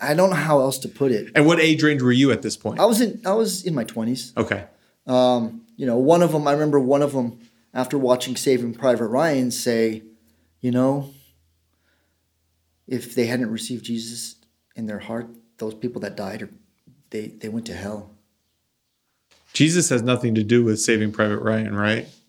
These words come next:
Speaker 1: Not that I could
Speaker 2: Like, it
Speaker 1: remember.
Speaker 2: doesn't, it doesn't
Speaker 1: But I
Speaker 2: come
Speaker 1: remember
Speaker 2: up in the movie,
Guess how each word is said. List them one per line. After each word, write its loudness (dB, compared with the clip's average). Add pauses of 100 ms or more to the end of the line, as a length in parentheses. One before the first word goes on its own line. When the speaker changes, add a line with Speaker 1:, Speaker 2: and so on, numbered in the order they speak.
(380)
Speaker 1:
Not -2
that 4
I 0
could -4
Speaker 2:
Like, 4
it 0
Speaker 1:
remember. 6
Speaker 2:
doesn't, 4
it -2
doesn't 4
Speaker 1:
But 8
I 8
Speaker 2:
come 6
Speaker 1:
remember 6
Speaker 2:
up 0
in 0
the 2
movie, 2